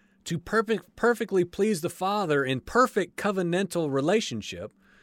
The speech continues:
in order to give me any hope and chance of possibility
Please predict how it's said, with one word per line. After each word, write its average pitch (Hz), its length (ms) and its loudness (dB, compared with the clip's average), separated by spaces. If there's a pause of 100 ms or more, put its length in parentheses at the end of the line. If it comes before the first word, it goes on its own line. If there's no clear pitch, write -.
(1700)
in 151 160 -2
order 214 240 4
to 170 120 -6
give 180 280 0
me 185 240 0
any 247 240 0
hope 208 360 2
and 156 140 -4
chance 208 320 -4
of 143 80 -14
possibility 160 840 -2